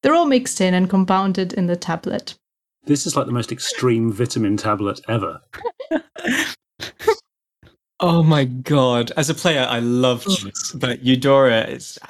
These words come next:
Speaker 3: is heaving, hands on knees. <laughs>
Speaker 2: How big are these things?
Speaker 1: Uh, they're not that big. They have traces of everything in them. They're swallowable.
Speaker 2: Okay,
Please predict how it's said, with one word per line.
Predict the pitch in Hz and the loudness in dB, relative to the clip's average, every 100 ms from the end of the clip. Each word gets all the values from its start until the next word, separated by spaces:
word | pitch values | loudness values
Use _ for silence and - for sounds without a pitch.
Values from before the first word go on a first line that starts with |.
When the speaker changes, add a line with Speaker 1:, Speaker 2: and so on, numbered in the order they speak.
| - | -4
Speaker 3:
is | 127 113 - | -2 -2 -8
heaving, | - - - - 131 117 113 - 104 | -10 -10 -10 0 4 4 4 0 0
hands | 110 117 110 113 | 0 0 0 -2
on | 113 107 107 | -2 0 0
knees. | 104 113 117 - - - - - - _ | -2 -4 -4 -4 -6 -8 -12 -18 -20 _
<laughs> | _ _ _ | _ _ _
Speaker 2:
How | 160 | -4
big | 165 180 | 0 0
are | 147 | 2
these | 107 107 | 0 -2
things? | - 101 95 - _ _ _ _ _ _ - - | -6 -8 -10 -12 _ _ _ _ _ _ -18 -2
Speaker 1:
Uh, | 240 262 | 0 2
they're | 320 | 0
not | 480 - | -2 0
that | 220 208 | -2 0
big. | 180 175 185 | -2 -2 -2
They | 226 269 | 2 2
have | 277 269 | 2 0
traces | 247 208 208 185 | 0 0 -2 -4
of | 180 | -2
everything | 175 175 214 - 247 | -2 -2 -4 -4 -4
in | 208 | -4
them. | 226 247 262 262 - _ _ _ _ _ _ _ - | 0 4 4 2 -10 _ _ _ _ _ _ _ 2
They're | 233 | 2
swallowable. | 233 269 226 190 170 165 - 214 - _ _ - | 2 0 2 2 0 -2 -6 -6 -8 _ _ -4
Speaker 2:
Okay, | 127 107 98 | 0 0 -2